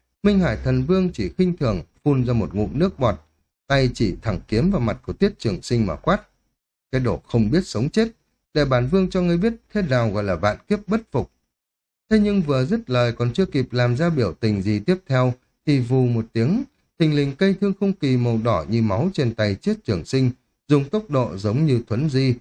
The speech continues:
xuất hiện trước mặt Minh Hải Thần Vương, rồi lập tức quấn quanh lấy hắn.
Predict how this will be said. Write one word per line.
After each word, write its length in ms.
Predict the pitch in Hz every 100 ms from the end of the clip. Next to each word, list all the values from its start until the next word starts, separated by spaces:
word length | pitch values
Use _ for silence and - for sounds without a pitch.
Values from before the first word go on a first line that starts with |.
| _ _
xuất 180 | 226
hiện 240 | 208 151 117
trước 220 | 202 196
mặt 180 | 123 -
Minh 240 | 117 120 117
Hải 180 | 87 -
Thần 180 | 95 76
Vương, 240 | 85 123 117 _ _ -
rồi 140 | 160
lập 140 | 147 147
tức 140 | 226 220
quấn 240 | 107 120 175
quanh 280 | 123 107 107
lấy 120 | 120
hắn. 300 | 98 156